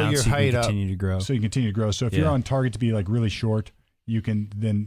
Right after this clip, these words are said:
Speaker 3: they have drugs that will help stave that off. Now, I don't know what the merits of that are. And I, you know, it, it may be <clears throat> because we eat so much other stuff, like,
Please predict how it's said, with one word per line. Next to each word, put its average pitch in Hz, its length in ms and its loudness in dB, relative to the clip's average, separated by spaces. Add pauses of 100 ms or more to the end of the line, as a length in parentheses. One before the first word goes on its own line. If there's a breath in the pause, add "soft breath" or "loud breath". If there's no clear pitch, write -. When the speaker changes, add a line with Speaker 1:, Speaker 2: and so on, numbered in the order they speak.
Speaker 3:
they 107 200 0
have 98 120 0
drugs 104 300 0
that 101 120 -2
will 95 180 -2
help 92 180 -2
stave 104 280 -4
that 95 160 -4
off. 107 200 -4
Now, 110 140 -4
I 175 80 -2
don't 190 160 -2
know 110 100 2
what 110 100 2
the 92 80 -2
merits 104 300 0
of 127 60 0
that 123 120 0
are. 135 220 -4 (420 soft breath)
And 131 140 0
I, 156 120 2
you 147 160 0
know, 131 140 2
it, 123 120 -4
it 123 120 2
may 135 200 2
be 165 160 2
<clears throat> - 0 -
because 113 480 0
we 120 140 2
eat 117 140 0
so 123 160 -2
much 110 220 0
other 120 180 -2
stuff, 95 320 -6
like, 95 240 -6